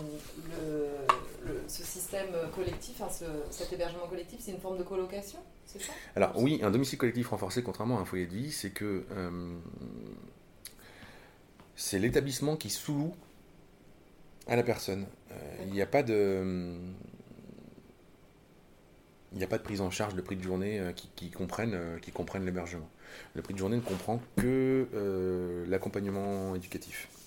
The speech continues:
Speaker 1: D'accord.
Speaker 2: Donc, euh, on s-, on impute, enfin, on sous-loue,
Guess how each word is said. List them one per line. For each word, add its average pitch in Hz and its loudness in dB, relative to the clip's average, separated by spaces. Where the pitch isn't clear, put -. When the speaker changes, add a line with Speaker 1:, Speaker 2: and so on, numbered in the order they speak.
Speaker 1:
D'accord. - -10
Speaker 2:
Donc, 98 0
euh, 64 -4
on 85 0
s-, - -8
on 92 2
impute, 101 -2
enfin, 80 -6
on 78 -4
sous-loue, 120 0